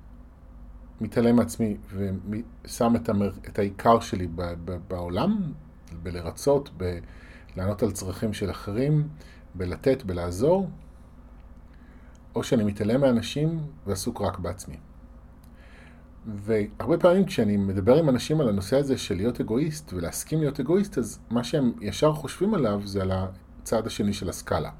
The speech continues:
שאז אני אהיה עסוק רק בעצמי, ולא יהיה לי אכפת מאחרים, ואז אם,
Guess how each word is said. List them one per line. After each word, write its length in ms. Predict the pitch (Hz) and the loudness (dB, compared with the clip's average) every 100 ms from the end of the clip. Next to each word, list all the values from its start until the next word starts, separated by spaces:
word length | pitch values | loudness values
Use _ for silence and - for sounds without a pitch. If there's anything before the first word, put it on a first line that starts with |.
| - - - - | -18 -20 -20 -20
שאז 220 | - 104 107 | -6 -4 0
אני 100 | 104 | 2
אהיה 120 | 101 | 2
עסוק 280 | - 113 104 | 0 -2 -2
רק 160 | 92 | -2
בעצמי, 560 | 95 95 - 139 170 175 - - - - | -2 -4 -2 0 2 0 -6 -18 -20 -8
ולא 160 | 98 101 | -2 0
יהיה 80 | 104 | 2
לי 100 | 104 | 0
אכפת 340 | - 107 95 | 0 -2 0
מאחרים, 560 | 104 92 - 127 185 135 | -2 -2 -2 0 0 2
ואז 200 | 104 110 | 2 2
אם, 160 | 104 | 0